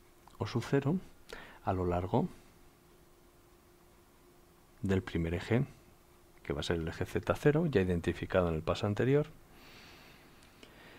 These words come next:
Y en este caso, como podemos colocarlo en cualquier lugar, lo que habrá que hacer, si es posible, es colocarlo y buscar el origen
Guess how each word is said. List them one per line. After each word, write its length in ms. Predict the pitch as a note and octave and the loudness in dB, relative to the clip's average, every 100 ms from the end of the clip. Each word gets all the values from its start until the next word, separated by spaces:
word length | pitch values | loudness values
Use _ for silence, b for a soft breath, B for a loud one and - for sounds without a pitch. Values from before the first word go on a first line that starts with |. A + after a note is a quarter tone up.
| B B B B B - | B B B B B 2
Y 100 | A2 | 4
en 80 | |
este 220 | B2 - B2+ | 4 2 2
caso, 480 | C3+ - B2+ D#3 D#3+ | 2 4 4 4 4
como 360 | G2 F#2 F2+ - | 2 4 2 0
podemos 320 | - F#2 G#2 | 0 2 2
colocarlo 440 | - A2 G#2+ A#2 A2 | 4 2 2 2 2
en 100 | F#2 | 2
cualquier 400 | - F2 - A#2 | 2 0 2 2
lugar, 360 | B2 A#2 C3 - B B B B - | 2 4 4 2 B B B B -6
lo 80 | G2+ | 0
que 100 | G2 | 2
habrá 180 | G2 G#2 | 4 4
que 60 | |
hacer, 320 | A2 - A#2+ G#2+ | 4 4 4 2
si 280 | - G2+ | 0 4
es 100 | A#2 | 4
posible, 840 | - C3 - C#3 C3+ B2+ C#3 C3+ A2+ | 4 0 0 0 2 4 4 4 2
es 160 | A#2 - | 0 -4
colocarlo 680 | - G#2 G2 G2 A#2 A#2 A#2+ | -4 0 0 2 2 4 2
y 20 | |
buscar 540 | G#2+ F#2+ - G#2+ A#2 - - B B B B B B B B | 0 -2 0 2 2 -2 -20 B B B B B B B B
el 160 | C3 A2+ | -2 2
origen 500 | B2 C3 - C3+ | 4 4 6 4